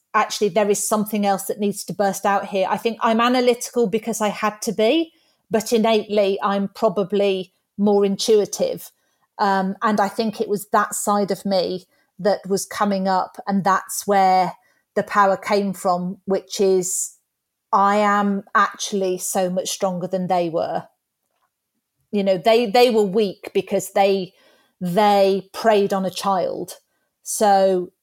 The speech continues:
that says more about them than it does about me. And actually, I can come out and be so much more than them,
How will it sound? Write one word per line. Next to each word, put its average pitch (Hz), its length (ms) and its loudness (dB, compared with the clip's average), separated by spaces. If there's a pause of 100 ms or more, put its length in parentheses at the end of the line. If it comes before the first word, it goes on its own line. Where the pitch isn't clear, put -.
(600)
that 208 320 2
says 202 360 0
more 208 220 2
about 185 360 -2
them 185 340 0
than 185 160 -2
it - 120 -8
does 185 200 -2
about 180 340 -4
me. 196 540 0
And 196 160 0
actually, 185 580 -2
I 202 140 2
can 196 240 -8
come 202 180 -6
out 185 400 -4 (320)
and 208 160 2
be 214 100 0
so 220 360 2
much 208 360 -2
more 208 760 2 (1200)
than 208 380 2
them, 202 560 0